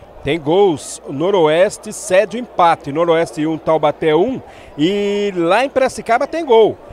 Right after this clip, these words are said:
É o gol de empate do Rio Claro, um para o quinze, um para o Rio Claro. Você está aqui com a equipe Notícias do Esporte, obrigado aí pelo carinho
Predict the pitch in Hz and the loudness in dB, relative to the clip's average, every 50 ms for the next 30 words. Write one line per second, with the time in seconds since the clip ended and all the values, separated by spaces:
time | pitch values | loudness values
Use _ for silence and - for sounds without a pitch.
0 | - - - - - - - - 131 165 208 233 - - 214 254 277 277 247 - | -20 -20 -20 -20 -20 -20 -6 0 2 4 4 4 4 4 4 4 4 2 0 -2
1 | - 226 247 262 - 254 254 208 262 285 - - 220 208 302 269 - 165 185 240 | 0 0 0 0 0 -4 -6 -6 -6 -6 -4 0 2 4 4 4 2 0 -2 -2
2 | 254 - 240 208 185 - - 226 254 269 254 202 240 - - 220 247 285 277 - | 0 0 0 0 0 -2 -4 -6 -6 -6 -6 -8 -10 -4 -2 0 0 0 0 0
3 | 262 262 262 226 240 269 254 - - 208 190 180 170 156 139 120 104 90 87 - | 2 2 2 0 -2 -6 -6 -2 2 4 4 6 6 4 2 0 -4 -8 -10 -16
4 | - - - - - - - - 127 - 185 175 - - 175 - 208 175 - 175 | -20 -20 -20 -20 -20 -20 -14 -12 -8 -6 -4 -4 -2 -2 -2 -2 -2 -2 0 0
5 | 151 - 185 165 - 185 175 170 - 185 185 175 165 - - 175 160 - 151 170 | 0 0 -2 -2 -2 -2 -4 -4 -4 -6 -10 -10 -6 -2 -2 -2 -2 -2 -4 -6
6 | 165 160 175 165 170 170 - 180 180 175 - 175 165 175 190 196 156 113 | -4 -2 -2 -2 -2 -2 -4 -4 -4 -2 -2 -4 -2 -4 -4 -6 -6 -8